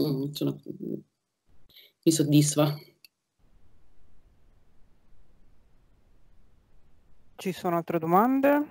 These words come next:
Speaker 2: Ne faccio un'altra io. <laughs> Allora, io avrei quest'altra domanda, eh, non so se riuscirò a farla bene perché in realtà, ehm, è forse un po' confusa ancora nella mia testa, però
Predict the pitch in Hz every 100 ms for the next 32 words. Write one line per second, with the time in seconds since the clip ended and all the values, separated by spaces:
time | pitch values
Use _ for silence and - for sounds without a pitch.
0 | - - _ _ _ _ - 160 151 147
1 | 147 165 - - 151 151 143 151 156 208
2 | 214 214 - - - - - - - -
3 | - - 147 143 143 156 214 214 - 156
4 | 156 165 160 165 - 165 175 170 175 190
5 | 214 233 233 - - 170 165 165 160 151
6 | 151 151 147 143 156 165 226 208 202 160
7 | 165 151 151 147 147 139 147 - - 175
8 | 165 165 160 214 226 180 160 151 147 151
9 | - 180 170 - - 143 143 139 139 135
10 | 135 131 50 - - - - 147 - 160
11 | 156 170 143 139 - 143 127 151 147 143
12 | - 143 143 139 139 135 143 156 - 139
13 | - - - - _ 202